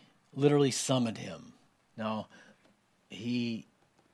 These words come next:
has this little tent of meeting that he goes to, and in this tent of meeting, the Bible tells us that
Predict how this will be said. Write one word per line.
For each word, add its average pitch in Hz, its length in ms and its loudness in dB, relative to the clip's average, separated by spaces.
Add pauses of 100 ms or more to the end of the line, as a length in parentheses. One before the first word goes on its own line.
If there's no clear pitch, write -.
(760)
has 139 340 -2
this 135 220 -6
little 135 160 0
tent 131 300 -4
of 107 180 -8
meeting 131 440 0
that 110 220 -4 (680)
he 127 240 -4
goes 135 460 0
to, 104 360 -6 (720)
and 123 300 -4
in 175 220 2
this 156 180 2
tent 151 240 -2
of 113 140 -6
meeting, 117 400 -2
the 107 80 -8
Bible 110 400 -4 (360)
tells 113 280 -2
us 107 180 -10
that 117 220 -8